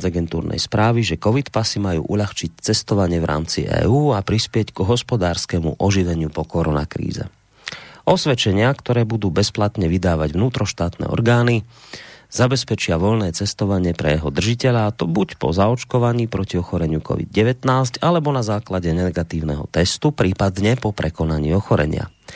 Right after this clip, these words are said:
V praxi pôjde o tri rôzne certifikáty. Všetky krajiny E U budú akceptovať osvedčenia o očkovaní vydané v iných členských štátoch pre vakcíny schválené Európskou agentúrou pre lieky.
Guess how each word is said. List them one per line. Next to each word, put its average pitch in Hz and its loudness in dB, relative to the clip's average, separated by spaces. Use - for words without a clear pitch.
V - -20
praxi 180 0
pôjde 123 2
o 98 -6
tri 98 2
rôzne 85 -2
certifikáty. - -2
Všetky - 0
krajiny 92 0
E 82 0
U 151 2
budú 160 2
akceptovať 120 0
osvedčenia 113 0
o - -2
očkovaní 107 0
vydané 87 2
v - -2
iných 127 0
členských 104 -2
štátoch - -2
pre - -2
vakcíny 104 2
schválené 82 0
Európskou 80 -2
agentúrou 76 0
pre 95 2
lieky. 95 0